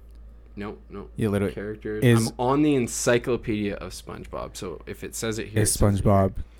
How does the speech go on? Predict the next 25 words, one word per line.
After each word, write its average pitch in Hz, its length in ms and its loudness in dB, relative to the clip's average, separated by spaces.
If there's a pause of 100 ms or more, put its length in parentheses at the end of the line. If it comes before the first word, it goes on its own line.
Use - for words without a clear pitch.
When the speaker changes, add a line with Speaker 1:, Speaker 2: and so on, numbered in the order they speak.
(100)
Speaker 2:
queer? 98 640 -2
Speaker 1:
Yeah, - 120 -10 (120)
yeah, - 80 -8 (680)
yeah. - 80 -14 (280)
Speaker 2:
I - 80 -10
need 87 320 -2
to 98 100 -8
know. 90 480 2 (2500)
Speaker 1:
Okay, 107 440 -6
um, 113 600 -6 (1300)
Speaker 2:
Oh, 101 120 -12 (180)
Frank 104 180 -14
Ocean's 104 320 -12
still - 140 -14
up - 120 -14
there. 113 280 -6 (1160)
Speaker 1:
I'm 110 160 -6
gonna 104 200 -6
look 113 440 -6
for, 113 720 -6
okay, - 240 -20
we're 113 100 -16
looking 101 280 -16
for 101 220 -14 (300)
biography. 117 960 -2